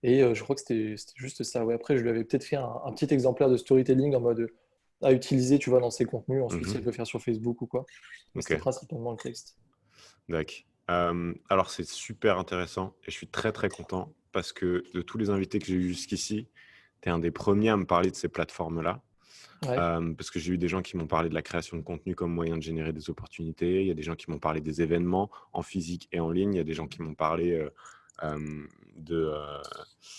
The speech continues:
Speaker 2: de, d'aller, euh, chercher, tu vois, avec du, du, de, de l'email, euh, tu vois, du, de la
Speaker 1: Mhm.
Speaker 2: prospection, euh, enfin, cold, tu vois. Et t'es le premier à me parler des plateformes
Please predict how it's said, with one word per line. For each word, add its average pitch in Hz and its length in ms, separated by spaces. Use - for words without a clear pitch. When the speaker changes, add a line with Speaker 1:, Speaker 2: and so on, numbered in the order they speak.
Speaker 2:
de, 78 520
d'aller, 80 400
euh, 73 120
chercher, - 420
tu - 120
vois, 87 100
avec 76 220
du, 76 380
du, 76 640
de, 76 300
de 80 80
l'email, 85 540
euh, 78 140
tu - 100
vois, 85 120
du, 76 220
de 78 80
la 78 60
Speaker 1:
Mhm. - 40
Speaker 2:
prospection, 87 680
euh, 76 300
enfin, - 560
cold, 110 480
tu - 140
vois. 85 180
Et 90 100
t'es 92 100
le 90 100
premier 110 400
à 113 60
me 98 80
parler 87 220
des 90 120
plateformes 87 500